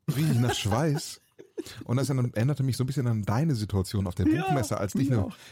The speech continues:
Speaker 1: ja, es war so ein bisschen schon fast übergriffig, ja. Also,
Speaker 2: Mhm.
Speaker 1: "Dürfte ich Sie mal ganz kurz irgendwie", nee, er sagte, "Äh, riech ich nach Schweiß?" Ähm, ja, und du weißt nicht, wie du reagieren sollst. Also,
Speaker 2: Mhm.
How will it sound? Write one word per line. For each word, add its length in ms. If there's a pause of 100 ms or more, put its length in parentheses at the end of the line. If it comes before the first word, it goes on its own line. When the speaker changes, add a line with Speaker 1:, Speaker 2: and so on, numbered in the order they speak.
Speaker 1:
ja, 100
es 100
war 80
so 80
ein 20
bisschen 320
schon 160
fast 200
übergriffig, 760
ja. 200
Also, 260
Speaker 2:
Mhm. 320
Speaker 1:
"Dürfte 240
ich 60
Sie 60
mal 160
ganz 200
kurz 300
irgendwie", 480 (480)
nee, 80
er 120
sagte, 360
"Äh, 120
riech 280
ich 80
nach 140
Schweiß?" 480 (260)
Ähm, 500
ja, 100
und 100
du 100
weißt 180
nicht, 100
wie 40
du 100
reagieren 480
sollst. 380
Also, 400
Speaker 2:
Mhm. 320